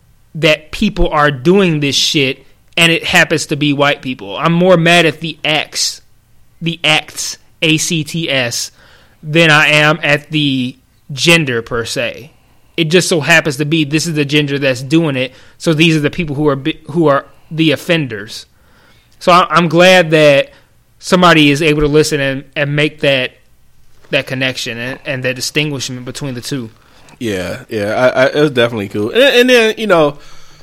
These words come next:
Speaker 2: for us, you know, I, I, I can't totally speak for Mike, but, you know, I know he feels as well. You know, I
Speaker 1: Yeah,
Speaker 2: strugg-,
Speaker 1: go ahead, speak for me.
Speaker 2: I, I,
Speaker 1: We'll see.
Speaker 2: you know, sometimes I
Speaker 1: We'll
Speaker 2: just
Speaker 1: see what
Speaker 2: struggle,
Speaker 1: happens.
Speaker 2: you know, wondering, like,
Speaker 1: <laughs>
Speaker 2: "Damn, is our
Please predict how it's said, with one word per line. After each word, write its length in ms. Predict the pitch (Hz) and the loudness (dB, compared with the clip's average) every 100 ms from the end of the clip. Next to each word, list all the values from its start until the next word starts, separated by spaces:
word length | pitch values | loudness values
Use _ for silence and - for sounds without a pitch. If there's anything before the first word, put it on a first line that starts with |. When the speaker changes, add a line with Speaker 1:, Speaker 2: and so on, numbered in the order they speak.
| - | -10
Speaker 2:
for 140 | - | 0
us, 360 | 165 170 165 - - | 4 4 2 -6 -4
you 100 | 160 | 2
know, 160 | 147 | 2
I, 260 | 139 147 147 - - - | 4 4 2 -2 -18 -4
I, 420 | 139 147 139 120 - | 0 2 2 0 -6
I 260 | 120 123 120 - - | -2 0 -2 -6 -4
can't 260 | 147 110 | -4 -2
totally 220 | 143 123 | 0 0
speak 180 | 120 120 | -2 -6
for 80 | 113 | -6
Mike, 360 | 113 113 104 107 | -4 -4 -4 -4
but, 340 | 113 107 - | -2 -4 -4
you 80 | 117 | -4
know, 60 | 110 | -4
I 60 | |
know 120 | 113 | -2
he 140 | 110 110 | -4 -6
feels 280 | - 117 104 | -4 -4 -4
as 80 | 110 | -6
well. 480 | 110 110 104 107 - | -4 -2 -2 -6 -8
You 100 | 135 | -6
know, 120 | 127 120 | -2 0
I 80 | 131 | 2
Speaker 1:
Yeah, 120 | 226 | 4
Speaker 2:
strugg-, 100 | 247 | 6
Speaker 1:
go 140 | 180 165 | 8 6
ahead, 140 | 143 | 6
speak 180 | - 135 | 2 -6
for 100 | - | -6
me. 140 | 117 110 | -10 -4
Speaker 2:
I, 140 | 147 143 | -2 -2
I, 120 | 143 143 - - | -2 -2 -4 -4
Speaker 1:
We'll 100 | 185 | -4
see. 140 | - | 0
Speaker 2:
you 60 | 165 | 0
know, 120 | 139 | 0
sometimes 300 | 233 233 185 | 0 2 2
I 20 | 156 | 4
Speaker 1:
We'll 80 | 151 | 2
Speaker 2:
just 120 | - | 4
Speaker 1:
see 60 | 214 | 4
what 80 | 143 | 4
Speaker 2:
struggle, 220 | 139 131 | 4 2
Speaker 1:
happens. 140 | 113 | -2
Speaker 2:
you 60 | 160 | 0
know, 340 | 143 123 113 - | 2 2 0 -2
wondering, 280 | 131 127 127 | 2 2 2
like, 220 | 120 117 | 0 -2
Speaker 1:
<laughs> 0 | |
Speaker 2:
"Damn, 280 | 131 123 117 | -2 -2 -2
is 160 | 123 127 | -4 -2
our 260 | 117 113 | 0 -2